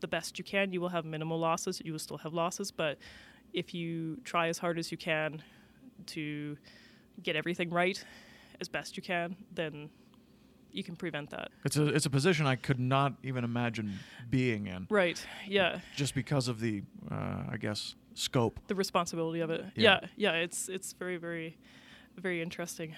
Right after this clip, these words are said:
Speaker 1: Um, yeah, and it's unfortunate, too, 'cause I think sometimes the military, and this has been echoed by, uh, Norman Dixon, actually, in his book on the psychology of military incompetence. Um, you could argue sometimes that the military attracts people with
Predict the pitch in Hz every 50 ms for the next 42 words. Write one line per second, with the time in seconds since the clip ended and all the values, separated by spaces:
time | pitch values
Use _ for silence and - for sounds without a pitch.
0 | - - 170 165 156 156 156 156 156 160 160 - - - - - - - - -
1 | 180 170 160 160 156 156 - - 175 180 170 165 - - 185 185 180 - 190 175
2 | - 196 190 - - 190 - - - - 170 170 - 180 175 170 185 180 - -
3 | 190 175 - 185 170 165 - - 165 165 165 170 170 - - 165 160 160 160 160
4 | - - - - - - - - - - - 185 175 170 - 180 - 180 160 160
5 | 160 - 170 160 151 160 160 151 151 151 151 147 151 151 147 - - - - 175
6 | 170 170 160 156 151 175 175 - - 180 160 156 156 156 - - 170 160 151 160
7 | 143 - - 165 160 - 165 156 160 - - 165 160 - - 165 165 160 - 170
8 | 156 160 160 160 160 - - 156 151 151 - - 156 151 143 - 156 139 - -
9 | - - - - - - - - 160 160 156 151 151 165 - 208 202 190 180 175
10 | 175 - 180 160 180 170 165 170 170 - 160 170 170 175 170 - 175 165 160 156
11 | 156 - 160 - - 170 160 156 - - - - - - 180 - 165 160 156 151
12 | 156 151 151 - -